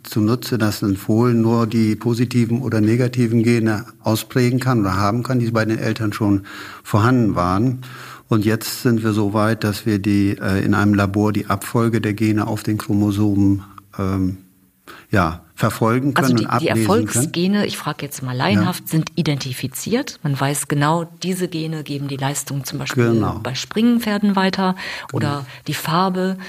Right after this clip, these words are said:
Speaker 1: Genau.
Speaker 2: Das wird statistisch erfasst.
Speaker 1: Genau.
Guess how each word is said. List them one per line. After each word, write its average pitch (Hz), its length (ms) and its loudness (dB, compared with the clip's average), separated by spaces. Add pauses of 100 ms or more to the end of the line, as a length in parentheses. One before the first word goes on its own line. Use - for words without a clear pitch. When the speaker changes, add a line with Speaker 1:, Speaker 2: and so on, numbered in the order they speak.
(160)
Speaker 1:
Genau. 107 480 -2
Speaker 2:
Das 156 220 -2
wird 165 100 -2
statistisch - 680 -2
erfasst. - 640 -6
Speaker 1:
Genau. 101 420 -2